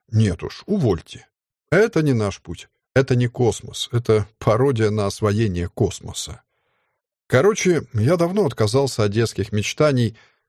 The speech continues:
но время от времени, выезжая на природу, нет-нет, да и глядел на ночное звёздное небо,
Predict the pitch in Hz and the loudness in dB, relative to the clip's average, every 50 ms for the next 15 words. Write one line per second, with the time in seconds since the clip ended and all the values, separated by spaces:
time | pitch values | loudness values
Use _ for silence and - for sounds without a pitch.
0 | _ _ - 117 120 131 127 113 117 143 165 156 135 123 123 120 120 143 180 175 | _ _ 0 2 2 2 2 2 2 2 2 2 2 0 0 0 0 0 0 0
1 | 135 95 87 85 80 - - - 80 87 98 107 113 110 - 117 104 95 90 95 | 0 -2 -4 -6 -8 -10 -14 -12 -4 -2 0 0 0 0 2 2 2 2 0 -2
2 | 90 - 117 135 156 190 196 165 143 139 120 107 - - - 98 107 160 196 196 | -4 -2 -2 -2 0 0 -2 0 0 0 -2 -2 -6 -8 -6 -4 -2 -2 -2 -4
3 | - - 135 160 185 156 123 113 123 127 120 117 117 110 120 117 104 117 151 160 | -2 -2 -2 0 0 -2 0 0 2 2 2 2 2 2 2 0 0 0 0 0
4 | 147 123 110 107 101 101 98 - - 147 170 180 147 123 113 110 113 117 107 104 | 0 0 0 0 0 -2 -4 -4 -4 -2 -2 0 0 0 0 2 2 0 0 0
5 | 101 101 98 92 92 95 113 135 127 113 117 113 | 0 0 0 0 0 0 0 0 0 0 0 -2